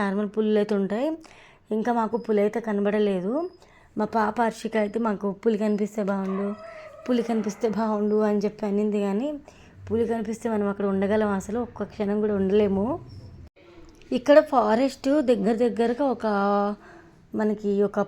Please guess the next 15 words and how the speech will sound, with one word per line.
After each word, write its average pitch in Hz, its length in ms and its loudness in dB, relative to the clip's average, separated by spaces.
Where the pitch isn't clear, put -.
పదిహేను 240 600 -2
ఇరవై 226 200 2
కిలోమీటర్ 262 560 2
వరకు 240 280 -4
ఫారెస్ట్ 233 480 -2
ఉంటుంది 226 340 0
అనుకుంటా. 196 400 -2
ఎక్కడ - 300 -6
చూడు 254 240 -2
మొత్తం 214 300 -2
అసలు 226 260 0
ఇక్కడ 233 160 0
ప్లేస్ 214 320 2
చూస్తున్నారు 254 460 -2
కదా 240 120 0